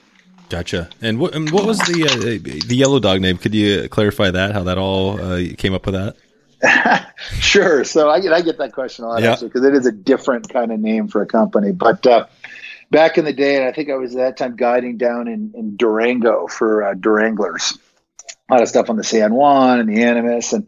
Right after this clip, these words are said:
Speaker 2: we did a ton of day trips, really almost throughout the year. And, and people would, uh, come down and they would, would fish with me, and I always had a, I had a yellow lab named Bo, and he would go
Speaker 1: Okay.
Speaker 2: out on all the trips with us. And most of the time, that's, you know,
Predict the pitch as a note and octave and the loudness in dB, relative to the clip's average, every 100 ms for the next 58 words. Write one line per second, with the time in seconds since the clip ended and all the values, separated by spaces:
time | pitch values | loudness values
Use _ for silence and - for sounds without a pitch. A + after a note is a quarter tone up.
0 | - - - - B2+ B2+ C3 A#2+ A#2 A2 | -12 -20 -20 0 4 6 6 6 4 2
1 | - D3 D#3 C#3 A2 A#2+ A2+ - F2+ D#2 | -2 2 4 4 2 0 -2 -4 -10 -10
2 | - C3 D#3+ A2 A2+ A#2+ A2 A2+ G#2+ G2+ | -2 2 4 2 -2 -4 -8 -6 -6 -6
3 | G2+ G2+ A2+ F#2+ F#2+ F2+ - - - - | -4 -2 0 -2 -8 -10 -14 -20 -20 -20
4 | _ B2 A2 D#3 D3 C3+ C3 B2+ A#2 A2+ | _ -4 2 2 4 4 6 6 6 2
5 | G#2+ C3+ C3 B2+ B2+ A#2+ A#2 A2 G2 - | 0 0 4 4 4 2 2 0 -2 -8
6 | _ _ - G#2+ - C#3+ B2+ B2+ C3 B2 | _ _ -10 -10 0 2 4 2 2 4
7 | A#2 C3+ C#3 C#3 A2+ A2 A#2+ G#2 G#2 C3+ | 4 4 4 2 2 2 0 0 2 4
8 | C#3+ C3 B2+ A2+ G2 G2 A2 G2 A2+ A2 | 4 4 4 2 -2 -10 -14 -10 -6 -6
9 | G#2 G2 A#2+ A2 A2+ A#2 A2+ G#2+ G2+ - | -6 -8 -6 -2 2 2 2 -2 -8 -8
10 | A#2 A2 G#2+ - A2+ - G2+ F2 F2+ - | -4 -4 -4 -4 -4 -4 -6 -6 -4 0
11 | B2+ G#3+ - D3 A#2 C3 A#2+ A2+ - C3+ | 4 4 4 2 4 2 2 -2 -6 -14
12 | G#2+ | -16